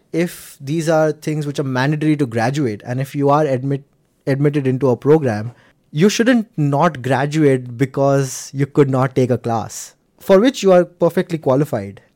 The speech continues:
So it's sheer timing. Um, so that's when you feel powerless, is that I didn't do anything wrong, but I'm still not able to take this class. I'm still on the wait list. Second part to that is that the,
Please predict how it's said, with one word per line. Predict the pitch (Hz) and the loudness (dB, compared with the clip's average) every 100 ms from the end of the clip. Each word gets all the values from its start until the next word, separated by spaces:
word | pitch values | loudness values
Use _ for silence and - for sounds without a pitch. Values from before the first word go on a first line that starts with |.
| - - | -20 -10
So | - 175 | -2 0
it's | 170 - | 0 -4
sheer | - 214 214 | -4 2 2
timing. | 208 143 147 101 90 _ _ _ | 4 2 2 -2 -8 _ _ _
Um, | 117 110 104 - | -12 -12 -12 -10
so | 147 | -2
that's | 151 165 | 0 0
when | 180 | 0
you | 165 | 0
feel | 175 156 | -2 0
powerless, | 131 123 127 123 127 - | 0 0 -2 -4 -4 -6
is | 120 110 | -12 -8
that | 110 107 _ _ _ _ - | -10 -10 _ _ _ _ -4
I | 143 | 0
didn't | 202 190 | 2 4
do | 151 | 4
anything | 165 196 170 135 | 4 2 0 -2
wrong, | 135 131 127 | 0 0 -2
but | 127 | -4
I'm | 127 | -4
still | - 151 | -4 -4
not | 135 120 117 _ _ _ - | -2 -4 -6 _ _ _ -8
able | 131 120 | -6 -6
to | 117 | -6
take | 123 | -8
this | 113 110 | -10 -10
class. | 127 107 - | -10 -10 -12
I'm | 110 110 | -14 -12
still | 143 123 | -8 -6
on | 113 | -6
the | |
wait | 107 127 127 | -4 -4 -6
list. | 107 - _ _ _ _ _ | -12 -16 _ _ _ _ _
Second | - 170 170 180 | -6 -4 -2 0
part | 165 156 | 0 0
to | 160 | 0
that | 147 147 | 0 2
is | 147 143 135 | 4 2 2
that | 135 131 127 _ 131 | -2 -4 -4 _ -6
the, | 123 123 117 113 | -4 -4 -6 -10